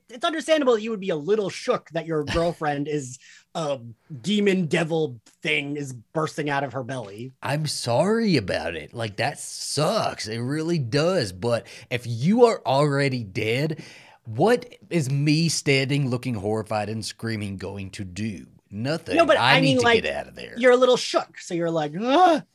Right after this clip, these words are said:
Speaker 2: Be shook
Speaker 1: And
Speaker 2: at
Speaker 1: then
Speaker 2: your
Speaker 1: he got
Speaker 2: car. Be shook at your car because he waited, he waited too long. He got in his car. He took off driving. And I did think he was gonna get away. I was kinda hoping it because from the distance you hear, like, this sh-
Speaker 1: So cool.
Speaker 2: yelling, right? This yelling from this demon.
Speaker 1: And, but he, like,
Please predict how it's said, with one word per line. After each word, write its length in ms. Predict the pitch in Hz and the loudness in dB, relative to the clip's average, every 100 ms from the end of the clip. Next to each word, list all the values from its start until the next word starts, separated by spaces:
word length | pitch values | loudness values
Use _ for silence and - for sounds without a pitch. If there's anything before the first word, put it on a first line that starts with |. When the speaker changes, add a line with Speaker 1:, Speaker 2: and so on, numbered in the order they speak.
| _ _ | _ _
Speaker 2:
Be 80 | 220 | -4
shook 140 | - | 0
Speaker 1:
And 60 | 233 | 4
Speaker 2:
at 80 | 220 | 4
Speaker 1:
then 80 | 151 | 2
Speaker 2:
your 80 | 139 | 2
Speaker 1:
he 60 | |
got 40 | 139 | 2
Speaker 2:
car. 320 | 92 76 - - | 2 -2 -12 -10
Be 60 | |
shook 240 | 123 135 117 | -8 -6 -6
at 100 | 101 | -8
your 80 | |
car 200 | 92 90 | -6 -6
because 180 | 80 92 | -6 -8
he 80 | 98 | -6
waited, 400 | 110 110 107 107 | -4 -4 -6 -8
he 80 | 117 | -6
waited 340 | 107 107 101 | -4 -4 -6
too 140 | 98 95 | -8 -8
long. 300 | 85 85 90 | -8 -12 -12
He 100 | 95 | -8
got 160 | 98 | -8
in 100 | 92 | -8
his 120 | 90 | -12
car. 180 | - 90 | -14 -16
He 60 | 87 | -14
took 160 | 87 | -14
off 140 | 92 87 | -14 -14
driving. 420 | - - 90 95 - - - | -16 -16 -16 -16 -18 -20 -10
And 100 | - | -4
I 60 | 131 | -4
did 240 | 123 247 | -4 -2
think 120 | 170 | 0
he 60 | 135 | 0
was 140 | 131 | 0
gonna 140 | 120 107 | -2 -4
get 160 | 98 | -4
away. 260 | 95 95 104 | -4 -4 -4
I 20 | |
was 100 | 92 | -6
kinda 220 | - 139 | -6 -4
hoping 340 | 95 113 110 82 | -4 -4 -6 -10
it 140 | 85 | -12
because 220 | 95 110 101 | -12 -12 -8
from 200 | 113 101 | -8 -8
the 60 | |
distance 420 | 92 127 - 90 90 | -6 -6 -6 -8 -12
you 80 | |
hear, 240 | 87 107 101 - - | -12 -12 -12 -14 -20
like, 160 | - - - - _ _ _ _ 120 | -20 -20 -20 -20 _ _ _ _ -18
this 180 | 101 - _ | -18 -18 _
sh- 340 | - - - - - 117 - _ _ _ | -6 -4 -6 -10 -18 -20 -20 _ _ _
Speaker 1:
So 320 | - 294 262 | 0 2 2
cool. 240 | - 285 190 | 0 2 6
Speaker 2:
yelling, 480 | 127 110 - 71 - | 4 4 -6 -12 -10
right? 360 | 82 90 101 92 | -2 0 -2 -4
This 240 | 107 90 | -10 -8
yelling 360 | 98 113 107 92 | -6 -6 -6 -10
from 160 | 95 | -10
this 120 | 90 | -10
demon. 360 | 80 92 95 160 - | -8 -8 -6 -8 -4
Speaker 1:
And, 160 | 202 196 | 0 4
but 100 | 202 | 4
he, 120 | 247 | 6
like, 320 | 277 269 202 | 6 6 2